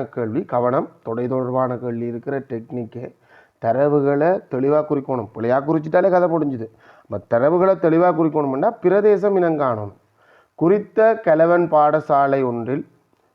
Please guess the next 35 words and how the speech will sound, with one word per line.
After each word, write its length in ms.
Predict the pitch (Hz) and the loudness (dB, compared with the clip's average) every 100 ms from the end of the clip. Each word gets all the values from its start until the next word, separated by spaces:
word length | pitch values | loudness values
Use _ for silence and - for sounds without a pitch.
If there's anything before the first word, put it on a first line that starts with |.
| _ - | _ 0
தரம் 280 | 151 170 170 | 2 2 0
பதினொன்றில் 560 | 170 202 208 196 190 | 0 2 2 2 2
உள்ள 260 | 170 175 208 | 2 2 2
நூற்றி 540 | 165 156 196 185 - 208 - | 4 2 0 -2 -8 -10 -2
தொண்ணூற்றி 500 | 175 175 180 175 180 | -2 2 2 2 0
எட்டு 280 | 175 165 170 | 0 0 0
மாணவர்கள், 680 | 156 151 156 147 135 139 | 2 2 4 2 2 2
அப்போ 180 | 123 123 | 2 0
மொத்தம் 520 | 127 139 - 160 160 165 | -2 -4 -2 0 0 0
அகிலத்தோட 560 | 156 127 147 147 151 143 | -2 0 0 0 -2 0
இந்த 200 | 143 135 | 0 0
எண்ணிக்கை 300 | 131 131 156 | -2 -2 0
இங்க 160 | 139 127 | 0 0
வருது. 280 | 117 107 104 _ - - _ | -2 -6 -14 _ -20 -20 _
நூற்றி 400 | 135 165 165 202 | -2 -2 -2 -2
தொண்ணூற்றி 560 | 180 175 175 175 165 | 0 2 2 0 2
எட்டு 240 | 170 160 165 | 0 2 0
மாணவர்களில் 800 | 147 139 143 139 131 127 127 107 - | 2 2 2 0 0 0 0 -4 -8
இது 140 | - 185 | -4 0
இந்த 160 | 196 | 2
மாதிரி 240 | 190 196 220 196 | 4 4 4 4
என்ன 180 | 185 | 4
மாதிரி 260 | 196 196 202 | 4 4 4
நீங்களும் 380 | 190 175 175 170 | 4 4 2 2
வந்து 180 | 170 208 180 151 - - _ _ | 4 4 4 0 -6 -20 _ _
தரவுகளுக்கு 580 | 160 190 202 190 185 165 | 2 4 4 2 2 0
கீழே 260 | 160 160 190 202 | -2 0 0 0
கோடு 300 | 196 226 226 | 2 2 4
போடுற 380 | 202 190 175 175 | 4 4 4 2
பழக்கத்தை 440 | 165 160 160 160 156 | 2 2 2 0 0
வச்சிருந்தீங்கன்னா 840 | 139 - 151 151 143 135 127 117 127 - - | 0 -2 0 0 0 0 0 0 0 -4 -8
உங்களுக்கு 360 | 180 180 175 | 0 0 2
அது 140 | 190 175 | 2 2
வந்து 220 | 151 160 190 | 2 2 2
ஒருக்கா 280 | 143 165 | 0 0